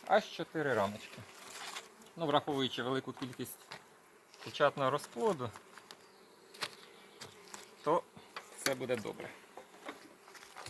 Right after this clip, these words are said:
Минулі роки вперше розширяли по дві рамочки, не більше. Що тут у нас далі?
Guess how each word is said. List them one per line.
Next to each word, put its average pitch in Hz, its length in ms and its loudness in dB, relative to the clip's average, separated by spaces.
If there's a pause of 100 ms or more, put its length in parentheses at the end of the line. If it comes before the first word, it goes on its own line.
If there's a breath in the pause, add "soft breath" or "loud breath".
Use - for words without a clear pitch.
(1160)
Минулі 165 400 4
роки 147 380 8 (920)
вперше 156 480 8 (160)
розширяли 131 680 8 (260)
по 120 120 0
дві 139 220 4
рамочки, - 520 4 (200)
не 127 140 0
більше. 113 460 -10 (4000)
Що 160 120 -6
тут - 280 -6
у - 0 -
нас 120 180 0 (520)
далі? 175 400 10